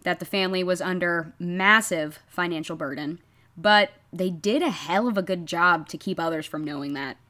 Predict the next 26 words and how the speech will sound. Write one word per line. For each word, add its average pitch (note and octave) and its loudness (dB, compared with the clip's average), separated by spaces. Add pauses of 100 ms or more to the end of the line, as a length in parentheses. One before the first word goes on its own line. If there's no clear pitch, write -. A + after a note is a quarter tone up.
(120)
Even A#3+ 6
throughout A#3+ 0
these F3 -2
money E3+ -2
issues, C#3 -6
the F3+ -4
family G3 0 (200)
still - -4
continued G#3 0
to E3+ -6
live F3+ 2
extravagantly D#3+ -4 (120)
and F3+ -2
never F#3 2
let F3 0
up F3 2
on F3 -2
their E3 -4
expensive E3 -6
spending D#3 -8
habits. - -10 (200)
Friends G#3+ 4
of F#3 -2
Judy's G3+ -2
recount F3 -2
that E3 -4